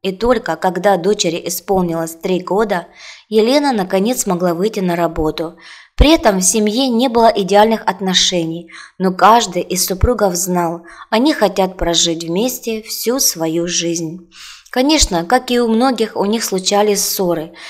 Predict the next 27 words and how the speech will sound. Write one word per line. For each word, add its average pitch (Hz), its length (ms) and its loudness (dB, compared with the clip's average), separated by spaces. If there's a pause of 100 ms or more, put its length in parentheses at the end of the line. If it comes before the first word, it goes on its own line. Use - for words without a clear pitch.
(160)
Иногда 202 600 4
они 202 220 0
находились 214 640 -2
в - 60 -8
состоянии 202 640 0
какой-то 220 500 -2
конфронтации. 196 1400 -4 (380)
Но 214 160 2
в 220 100 -2
те 240 200 2
моменты, 185 720 2 (220)
когда 202 380 2
они 196 360 0
оба 208 460 2
уже 190 480 -2 (320)
переставали 202 680 4
понимать, 190 680 0
как 202 220 4
вернуться 185 560 0
к - 80 -10
состоянию 202 720 2
полного 214 580 0
довольства 160 640 -2
жизнью, 190 580 -2 (300)
Антон 214 480 -2
и - 180 -6
Елена 220 600 -2